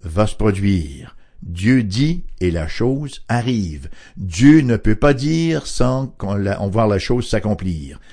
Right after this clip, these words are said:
Les deux vont de pair. Notre Dieu tient parole. Vous voulez savoir ce qui va arriver ? Ben, mettez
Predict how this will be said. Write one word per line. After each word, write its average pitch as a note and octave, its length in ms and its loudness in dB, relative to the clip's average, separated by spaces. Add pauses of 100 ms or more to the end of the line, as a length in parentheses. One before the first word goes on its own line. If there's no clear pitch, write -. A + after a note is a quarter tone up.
(200)
Les F#2 180 -2
deux B2 160 4
vont A2+ 200 0
de - 40 -10
pair. E2 380 -2
Notre G#2+ 300 -2
Dieu B2 320 0
tient C#3 240 -2
parole. C#3 840 -2 (1120)
Vous F#3+ 200 -10
voulez D3 160 6
savoir E3 340 6
ce - 100 -4
qui F#3 100 4
va - 120 4
arriver ? F3+ 500 0 (340)
Ben, A2 380 0
mettez D#3+ 640 0